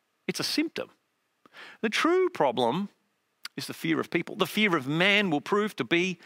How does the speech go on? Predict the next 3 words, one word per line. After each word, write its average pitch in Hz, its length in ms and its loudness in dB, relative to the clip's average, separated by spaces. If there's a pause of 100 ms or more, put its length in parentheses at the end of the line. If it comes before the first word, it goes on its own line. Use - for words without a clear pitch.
(260)
a 139 60 -8
snare. - 520 -4 (1160)
So - 260 -2